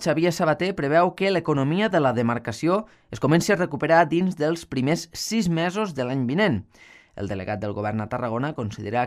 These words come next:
que l'any dos mil nou ha estat realment negatiu a nivell econòmic i ha criticat el sector financer com el causant de la crisi.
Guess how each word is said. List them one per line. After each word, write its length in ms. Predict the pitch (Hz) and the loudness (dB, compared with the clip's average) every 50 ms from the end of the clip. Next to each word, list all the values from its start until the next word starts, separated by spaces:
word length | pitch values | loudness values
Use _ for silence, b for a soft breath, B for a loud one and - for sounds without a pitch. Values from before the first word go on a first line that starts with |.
| 120 - | -2 -6
que 80 | 104 | -4
l'any 300 | 104 110 117 117 117 113 107 | -4 -2 -2 -2 -2 -2 -2
dos 160 | 107 101 - | -4 -2 -2
mil 160 | 147 160 151 | -2 0 0
nou 160 | 127 139 165 165 B B B B | 0 0 0 -2 B B B B
ha 80 | - 104 | -14 -10
estat 240 | - 117 131 135 | -8 -8 -8 -6
realment 460 | - 104 104 123 131 117 127 165 180 165 | -6 -6 -2 -2 0 0 2 2 2 2
negatiu 460 | 143 107 107 110 - 196 226 202 170 | 2 0 -2 -4 -4 -2 0 2 2
a 60 | 131 120 | 2 2
nivell 260 | 117 113 139 165 185 | 0 0 0 0 0
econòmic 480 | - 170 165 180 190 175 147 113 - b b b b b b - | 0 0 2 2 4 2 2 0 -4 b b b b b b 0
i 80 | 147 185 | 2 2
ha 80 | 190 | 2
criticat 480 | 226 220 185 190 170 - 190 202 196 175 | 0 -2 -2 -2 0 0 0 2 2 -2
el 80 | - | -2
sector 240 | - 127 - 170 170 | -4 -6 -6 -4 -4
financer 460 | 170 196 185 165 139 - - 156 180 214 - _ - | -2 -2 -2 -2 -4 -2 -2 -4 -4 -4 -6 _ -6
com 160 | - 110 107 | -4 -2 -2
el 160 | 104 104 101 | -2 -4 -6
causant 400 | - 104 107 117 143 143 151 185 185 B B B B _ | -6 -6 -2 0 0 0 0 -2 -4 B B B B _
de 200 | - 98 101 98 | -8 -4 -4 -4
la 100 | 98 - | -2 0
crisi. 380 | 165 160 135 117 113 98 - | 0 0 2 0 -2 -4 -6